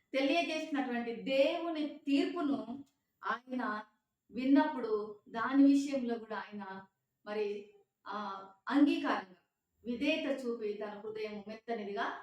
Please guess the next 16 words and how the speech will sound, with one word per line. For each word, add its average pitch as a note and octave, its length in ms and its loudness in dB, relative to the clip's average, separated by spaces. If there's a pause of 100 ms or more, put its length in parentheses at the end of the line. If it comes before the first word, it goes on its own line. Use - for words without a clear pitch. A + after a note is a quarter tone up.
(120)
చేసుకున్నాడు. F#3 560 -10 (600)
దేవుడికి E4+ 420 4
అది B3 240 0
ఎంతో C4 580 2
ఇష్టమైనదిగా D#4 720 2
ఉంది, B3 400 -4
మెత్తటి D#4 320 0
హృదయం, A#3+ 420 -2 (380)
కఠినమైనటువంటి B3+ 760 0
హృదయం G#3+ 420 -6
కాదు. G3+ 300 -2 (480)
అందుకే C#4 760 -2 (240)
మరి A#3 220 0
యెషీయాకు A#3 640 2
వెంటనే A#3+ 600 -2
దేవుడు G#3+ 640 -4